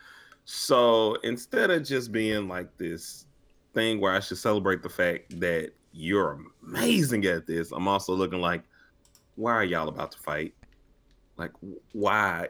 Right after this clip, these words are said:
is this, like, it, it happens in life. And I do understand that it is reality that sometimes people get into it, but on reality television, if you're getting into it, you're only getting into it because your producers put you in a situation where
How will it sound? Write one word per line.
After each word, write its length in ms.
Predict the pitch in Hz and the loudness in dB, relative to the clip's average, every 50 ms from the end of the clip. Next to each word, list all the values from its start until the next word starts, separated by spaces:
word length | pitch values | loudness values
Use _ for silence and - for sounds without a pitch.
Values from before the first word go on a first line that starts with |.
| - | -6
is 240 | - 90 90 85 - - - | -6 -6 -6 -6 -10 -14 -6
this, 720 | 90 87 87 87 80 - - - - - - - - - _ _ _ _ _ _ _ _ _ _ _ _ | -2 -2 0 0 -2 -4 -6 -8 -8 -10 -12 -16 -20 -20 _ _ _ _ _ _ _ _ _ _ _ _
like, 380 | - 87 92 90 80 - - _ _ | -2 0 0 0 -2 -4 -8 _ _
it, 140 | - - - _ _ _ _ _ | -12 -12 -12 _ _ _ _ _
it 160 | 104 107 95 - | -2 -2 -2 -2
happens 540 | - 139 147 147 - - 175 156 143 120 | -4 -2 0 0 0 0 -2 -2 0 0
in 140 | 120 110 101 92 | 0 0 0 0
life. 300 | 85 73 71 - - - - _ _ _ _ _ _ - | -2 -2 -4 -6 -10 -14 -18 _ _ _ _ _ _ 2
And 100 | 123 127 | 2 4
I 40 | |
do 160 | 135 160 165 147 | 4 6 6 6
understand 380 | 135 123 120 - 107 104 101 | 4 4 2 0 0 2 2
that 60 | 95 | 2
it 80 | 95 98 | 2 2
is 320 | 98 101 104 101 98 - | 2 4 4 2 2 2
reality 380 | 101 95 95 95 95 92 92 90 | 2 4 4 4 4 4 2 0
that 140 | 87 87 87 | 0 -2 -4
sometimes 420 | - 90 90 87 - 87 82 80 - | -4 -4 -4 -4 -4 -4 -4 -6 -6
people 240 | - 87 78 87 | -8 -8 -8 -8
get 180 | 76 73 76 80 | -10 -8 -6 -4
into 380 | 90 90 87 - 78 73 78 76 | -4 -4 -6 -8 -8 -8 -8 -8
it, 100 | - - - - | -10 -12 -6 -2
but 400 | 85 87 87 82 80 78 - - - - _ - - - - - _ - | 0 2 2 2 2 -2 -6 -12 -20 -20 _ -20 -20 -20 -20 -14 _ -2
on 180 | 101 104 92 | 0 0 2
reality 480 | 90 - - 160 185 190 190 175 175 175 | 2 4 4 4 4 4 2 0 -2 -2
television, 600 | 175 190 180 180 196 180 185 185 180 170 160 - - | 0 2 2 2 2 2 2 2 2 0 -2 -4 -2
if 200 | 98 101 98 - | -2 -2 -2 -2
you're 120 | 87 87 | -4 -4
getting 380 | 85 87 110 123 139 139 139 131 | -2 2 4 4 4 4 4 2
into 420 | 127 123 120 - 131 117 113 107 | 0 0 0 0 2 4 4 4
it, 120 | 101 - | 4 2
you're 200 | - 95 87 - | 0 -4 -4 -2
only 240 | - 98 107 107 107 | -2 0 0 0 0
getting 280 | 98 98 95 92 92 92 | 0 0 0 0 -2 -2
into 320 | 92 90 - 87 90 87 | -4 -4 -4 -4 -4 -4
it 60 | 82 | -4
because 260 | 80 80 - 87 85 85 | -4 -2 -2 -2 -2 -2
your 120 | 85 80 | -4 -4
producers 560 | - - 82 73 82 85 85 - 87 80 - | -4 -6 -6 -4 -4 -6 -6 -6 -10 -12 -12
put 320 | - - - 92 87 - - | -8 -4 -4 -4 -4 -6 -8
you 120 | 92 87 | -6 -6
in 80 | 87 90 | -6 -6
a 40 | |
situation 800 | 85 - 90 85 - - - 80 80 80 78 - - 73 76 73 | -6 -8 -8 -10 -8 -6 -6 -4 -4 -4 -6 -8 -12 -12 -12 -10
where 260 | 73 76 76 76 78 | -8 -8 -8 -8 -10